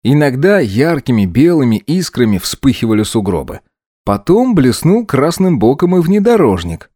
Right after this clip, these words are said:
И к тихому звуку голосов добавился громкий звук мотора, а потом почти сразу же выстрел. Дальше Гальяно побежал, и картинка заплясала.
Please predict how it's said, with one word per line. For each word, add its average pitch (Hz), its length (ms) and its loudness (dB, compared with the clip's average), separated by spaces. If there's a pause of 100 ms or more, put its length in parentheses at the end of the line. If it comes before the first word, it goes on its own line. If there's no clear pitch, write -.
(240)
И 113 160 0
к - 100 -16
тихому 123 520 0
звуку 110 360 -4
голосов 110 600 -2 (120)
добавился 165 600 2
громкий 139 460 0
звук 117 300 -2
мотора, 160 480 2
а - 160 -4
потом 196 540 -2 (260)
почти - 360 -4
сразу 117 420 0
же 101 120 -2
выстрел. 80 500 -8 (400)
Дальше 143 460 2
Гальяно 120 500 0
побежал, 110 520 0
и - 180 -2
картинка 120 580 -2
заплясала. 101 760 -4